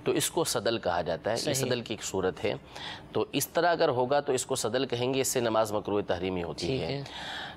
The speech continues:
Speaker 1: लेकिन जो जैकेट और वास्केट वगैरह के हवाले से इन्होंने कहा या स्वेटर के हवाले से कहा कि जिसमें जिप लगी हो और वो खुली रह जाए, तो ये नहीं होना चाहिए, लेकिन इसको सदल नहीं कहा जाएगा।
Speaker 2: ठीक है।
Speaker 1: बचना चाहिए इससे भी कि, आ, नमाज जब पढ़ें तो उस वक्त अपनी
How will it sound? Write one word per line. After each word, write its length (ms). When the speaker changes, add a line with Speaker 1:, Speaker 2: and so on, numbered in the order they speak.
Speaker 1:
लेकिन 300
जो 60
जैकेट 440
और 100
वास्केट 460
वगैरह 300
के 120
हवाले 300
से 140
इन्होंने 220
कहा 500
या 80
स्वेटर 400
के 80
हवाले 280
से 140
कहा 240
कि 120
जिसमें 360
जिप 240
लगी 240
हो 200
और 160
वो 120
खुली 300
रह 100
जाए, 240
तो 60
ये 140
नहीं 360
होना 260
चाहिए, 380
लेकिन 420
इसको 220
सदल 320
नहीं 240
कहा 160
जाएगा। 400
Speaker 2:
ठीक 320
है। 100
Speaker 1:
बचना 340
चाहिए 340
इससे 480
भी 160
कि, 440
आ, 160
नमाज 340
जब 180
पढ़ें 220
तो 100
उस 160
वक्त 180
अपनी 320